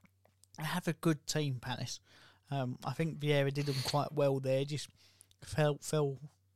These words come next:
victim to poor form. Um, but do we have enough to come over 'em? <laughs> Oh, maybe not that, not, not in that, that sense. Um, get your mind out of the gutter.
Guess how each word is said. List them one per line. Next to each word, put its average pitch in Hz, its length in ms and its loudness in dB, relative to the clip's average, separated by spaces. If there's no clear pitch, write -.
victim 165 460 -2
to 139 140 -4
poor 143 320 4
form. 135 380 0
Um, 156 460 2
but 165 180 6
do 180 160 6
we 190 120 6
have 147 180 0
enough 151 280 -2
to - 60 -8
come 143 180 -4
over 143 340 -4
'em? 127 120 -12
<laughs> - 60 -20
Oh, 151 540 0
maybe 147 300 0
not 120 240 0
that, 139 180 2
not, 151 240 4
not 143 160 4
in 147 60 2
that, 139 200 2
that 120 200 2
sense. - 300 -2
Um, 156 260 8
get - 180 2
your 170 80 6
mind 147 240 8
out 151 80 8
of 131 60 6
the 139 60 2
gutter. 135 280 4